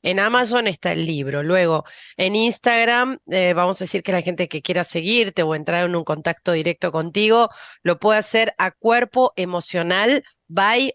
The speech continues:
Ojiana, ¿sí? Ahí lo vamos a escribir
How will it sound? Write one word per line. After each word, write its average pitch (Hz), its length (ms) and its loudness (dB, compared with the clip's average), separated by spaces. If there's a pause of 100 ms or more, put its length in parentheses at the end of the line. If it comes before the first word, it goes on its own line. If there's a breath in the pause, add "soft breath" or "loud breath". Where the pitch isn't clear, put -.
(120)
Ojiana, 208 1080 0 (260)
¿sí? 233 400 -2
Ahí 190 140 2
lo 196 100 2
vamos 196 320 0
a 185 40 -2
escribir 190 600 -2